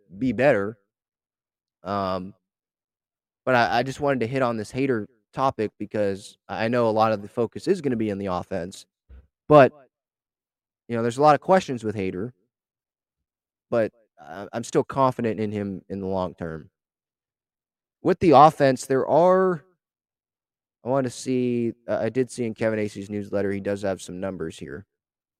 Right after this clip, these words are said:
Brandon Drury, three hits in his past twenty-three at-bats.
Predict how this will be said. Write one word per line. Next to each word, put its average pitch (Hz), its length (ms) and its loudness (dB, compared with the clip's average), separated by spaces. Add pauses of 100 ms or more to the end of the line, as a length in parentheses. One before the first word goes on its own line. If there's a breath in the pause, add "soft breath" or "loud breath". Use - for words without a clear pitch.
(680)
Brandon 156 280 8
Drury, 143 340 8
three 143 280 0
hits 135 220 2
in 131 60 -2
his 120 120 -4
past 123 300 0
twenty-three 123 500 0
at-bats. 110 720 0